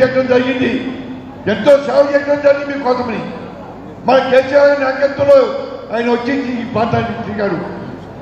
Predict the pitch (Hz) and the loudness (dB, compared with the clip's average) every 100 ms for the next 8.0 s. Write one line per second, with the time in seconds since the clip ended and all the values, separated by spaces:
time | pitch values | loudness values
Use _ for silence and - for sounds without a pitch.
0 | 147 180 202 220 214 170 - - - - | 0 2 4 4 2 0 -4 -8 -12 -2
1 | 190 202 202 208 226 226 247 226 247 262 | 0 2 0 0 -2 -2 -2 2 4 6
2 | 262 262 - - - - - - - - | 6 4 -6 -10 -14 -16 -18 -20 -20 -4
3 | 185 214 294 320 294 - - - 196 220 | -2 2 2 4 0 -2 -8 -8 -6 2
4 | 262 - 240 247 240 214 - - - - | 2 2 -2 -4 -8 -8 -10 -14 -16 -18
5 | - - - - - - - 196 208 196 | -20 -20 -20 -20 -20 -20 -2 0 0 -2
6 | 170 202 208 196 185 180 170 160 139 127 | -2 -2 0 -2 -2 -2 -4 -4 -6 -6
7 | - - - - 147 196 262 254 - | -10 -14 -16 -12 -4 0 2 2 0